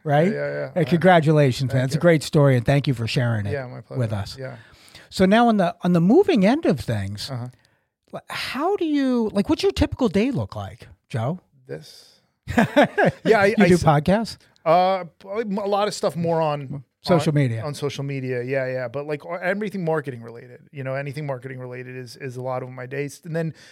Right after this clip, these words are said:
Speaker 2: and then, um, I still, I'm still, I'm mostly involved in this, but I'm also involved in when they come t-, to, you know, larger size moves,
Speaker 1: Mm.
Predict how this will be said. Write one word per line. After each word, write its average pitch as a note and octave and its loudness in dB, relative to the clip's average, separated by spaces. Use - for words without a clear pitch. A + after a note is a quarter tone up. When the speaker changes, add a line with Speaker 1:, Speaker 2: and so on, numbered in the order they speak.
Speaker 2:
and E3 -4
then, F3+ -2
um, D#3 -6
I F3 0
still, G3 -2
I'm D#3+ -4
still, F3+ -6
I'm C#3+ -4
mostly F3 -2
involved D#3 0
in C3+ -6
this, C#3+ -6
but B2 -10
I'm C3 -6
also C#3 -6
involved B2+ 0
in B2 -4
when C#3 -4
they C#3 -2
come C#3+ -6
t-, - -16
to, C3 -6
you D#3+ -12
know, B2+ -6
larger C3 -6
size C3 -6
moves, C#3 -12
Speaker 1:
Mm. D#3 -8